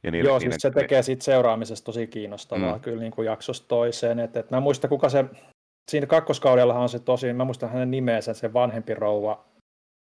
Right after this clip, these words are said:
Speaker 2: se joku näitä niinku tota
Speaker 1: Niin siis ihan kla-, niin siis toi, siis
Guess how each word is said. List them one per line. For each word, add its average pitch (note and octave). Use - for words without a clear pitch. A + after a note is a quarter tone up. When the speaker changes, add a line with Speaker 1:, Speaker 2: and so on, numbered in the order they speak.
Speaker 2:
se -
joku A#2
näitä A#2
niinku A2+
tota G#2+
Speaker 1:
Niin B2+
siis A#2
ihan C3
kla-, C3+
niin C3+
siis B2
toi, A#2+
siis A2+